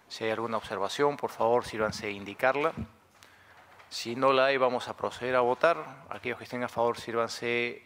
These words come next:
expresarlo señalan-, señalando la conformidad que puedan tener al respecto. El acta ha sido aprobada por unanimidad de los presentes. Siguiente punto, por favor.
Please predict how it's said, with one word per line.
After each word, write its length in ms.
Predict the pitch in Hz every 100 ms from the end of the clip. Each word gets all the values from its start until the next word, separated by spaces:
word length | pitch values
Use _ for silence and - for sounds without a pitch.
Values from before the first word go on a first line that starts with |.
| _ -
expresarlo 680 | - 123 - 107 - 123 110
señalan-, 640 | - 104 101 117 117 113 -
señalando 420 | - 110 123 123
la 40 | 117
conformidad 480 | 110 107 107 113
que 80 | 107
puedan 220 | - 107
tener 240 | 104 101 101
al 80 | 95
respecto. 420 | 98 87 - 110 - - - - _ _ _ _ _ _ _ _ _ _ - _ -
El 200 | 113 120
acta 240 | 123 120
ha 20 |
sido 260 | 113 127 120
aprobada 640 | - 113 120 123 120 117
por 480 | 123 123 120 - -
unanimidad 580 | 117 117 113 110 110 117
de 60 | 113
los 100 | 110
presentes. 680 | 104 - 87 - - - -
Siguiente 400 | - - 123 120
punto, 300 | 110 98 87
por 140 | 87 85
favor. 260 | 87 82